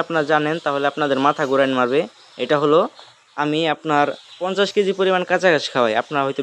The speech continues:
বিশ্বাস করতে পারবেন না, আমি পঞ্চাশ কেজি কাঁচা ঘাসও খাওয়াই দৈনিক। তাই যারা বলে যে কাঁচা ঘাস এত কেজি খাওয়াইতে হবে,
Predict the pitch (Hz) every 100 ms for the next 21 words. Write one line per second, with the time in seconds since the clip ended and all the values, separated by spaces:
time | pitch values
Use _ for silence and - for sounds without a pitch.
0 | 143 147 139 143 135 131 147 123 110 98
1 | 98 120 131 170 175 180 - 175 190 190
2 | 185 143 139 135 135 98 92 120 127 117
3 | - - - - 139 147 147 165 156 139
4 | 160 156 160 151 135 135 156 160 139 135
5 | 170 170 165 165 151 - 156 156 151 131